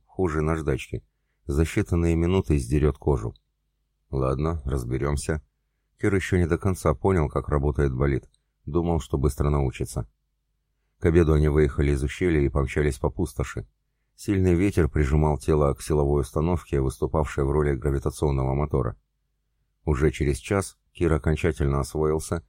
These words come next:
и ему даже стала нравиться эта сумасшедшая гонка. Как стемнело, Саньяса сбросил скорость и, покружив на месте, остановился.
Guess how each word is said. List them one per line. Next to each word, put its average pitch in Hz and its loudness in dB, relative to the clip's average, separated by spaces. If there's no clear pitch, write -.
и 90 0
ему 92 2
даже 85 2
стала 82 -2
нравиться 73 0
эта 69 -2
сумасшедшая 69 -2
гонка. 64 -4
Как 71 0
стемнело, 78 0
Саньяса 95 -2
сбросил 82 -2
скорость - -6
и, 82 -2
покружив 71 -2
на 73 0
месте, 82 0
остановился. 67 -4